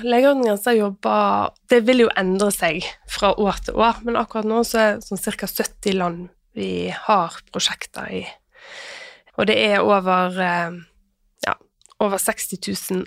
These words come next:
ansatte, altså de fleste,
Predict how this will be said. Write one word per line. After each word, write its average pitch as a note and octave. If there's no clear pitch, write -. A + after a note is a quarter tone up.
ansatte, G3
altså F#3+
de G3+
fleste, -